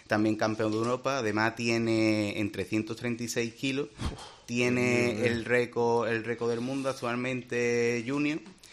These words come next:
Speaker 1: También David Orce, que se está recorriendo el mundo haciendo las Six,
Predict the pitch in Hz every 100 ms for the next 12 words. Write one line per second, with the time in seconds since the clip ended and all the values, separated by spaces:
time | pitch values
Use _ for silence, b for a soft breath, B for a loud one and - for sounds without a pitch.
0 | B B - 110 110 117 117 117 117 117
1 | 120 131 127 143 123 113 107 107 104 98
2 | 104 107 110 107 110 117 117 113 113 127
3 | 120 110 - 110 113 110 107 - 110 110